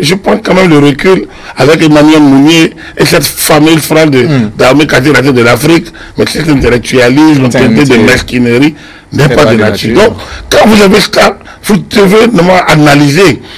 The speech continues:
Speaker 1: en disant, mais on est quel peuple ? Ouais, donc vous ne pouvez plus aller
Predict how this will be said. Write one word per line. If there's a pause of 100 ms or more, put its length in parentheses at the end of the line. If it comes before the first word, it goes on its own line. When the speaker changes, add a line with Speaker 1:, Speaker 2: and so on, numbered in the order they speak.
(180)
Speaker 1:
en
disant,
mais
on
est
quel
peuple ? (720)
Ouais,
donc
vous
ne
pouvez
plus
aller